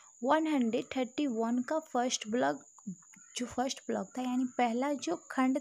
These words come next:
था गाइस, उसको हम लोग कवर कर रहे थे, है ना गाइस। But आज हम लोग फर्स्ट ब्लॉक को कंप्लीट कर लिए हैं और हम सेकंड ब्लॉक को पढ़ेंगे, जो कि खंड दो का है।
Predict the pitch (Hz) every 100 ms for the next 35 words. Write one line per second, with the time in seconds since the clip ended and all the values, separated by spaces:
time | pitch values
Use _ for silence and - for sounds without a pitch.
0 | 294 262 196 196 247 - - - - -
1 | - 311 - 392 349 311 349 349 233 226
2 | 220 220 214 208 208 - 285 311 330 302
3 | 302 302 - - - - 269 294 - -
4 | 233 240 311 262 302 269 269 285 254 -
5 | 269 269 247 262 254 - 294 - - 240
6 | 226 220 233 - 254 240 240 254 254 302
7 | - 262 240 269 320 - 262 254 277 262
8 | 240 247 247 - 302 - 208 202 233 262
9 | 247 254 247 330 - - 269 294 302 190
10 | 214 214 - 247 240 240